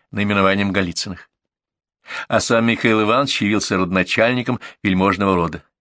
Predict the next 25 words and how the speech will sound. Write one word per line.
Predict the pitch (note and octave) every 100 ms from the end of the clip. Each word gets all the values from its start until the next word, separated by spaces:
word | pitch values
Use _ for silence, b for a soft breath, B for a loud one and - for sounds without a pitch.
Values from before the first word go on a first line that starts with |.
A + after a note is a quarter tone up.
| _ -
и |
уже | F2+
сын | E2+ - D#3 F3+
его, | B2+ F#2
Юрий | F2+ F2+
Михайлович, | F2+ G#2 F2+ - B B
стал | - F#2+ F2
первым | - G#2+ A#2 A2+
князем | - F#2 F#2 F#2+
Голицыным. | F#2 F2 - - - _ _ _ _ _ _ _ _ _ _ _ _ _ _ A#2
В | A#2
левом | D3 C#3+ C#3+
нижнем | D3 C#3 C3 D3
отделе | C3+ C3 D#3+ D3
щита | - - - F#2+
помещен | F2 G2+ F#2 A2 G#2 B B B
новгородский | A2+ G#2+ C3 C#3+ - D#3
герб. | G#2+ F#2+ - - _ _ _ _ _ _
В | -
кресле | - B2 B2 - B2
поставлены | A#2 A2 - A2+ A2 A2 G#2 -
крестообразный | F#2 - G#2 G2+ G2 F#2+
скипетр | F#2 - D#3 C3 C#3+ C#3
с | -
тремя | A#2 G#2 A#2